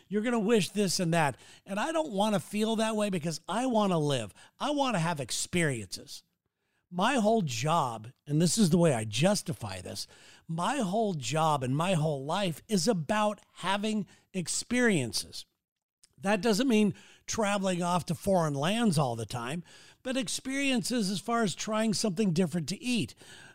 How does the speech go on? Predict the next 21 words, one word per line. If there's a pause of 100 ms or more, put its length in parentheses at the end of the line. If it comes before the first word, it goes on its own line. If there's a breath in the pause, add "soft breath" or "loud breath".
um,
having
a
different
fr-,
a,
a
friend
that,
uh,
you
don't
necessarily
understand
and
have
a
good
conversation
with
them.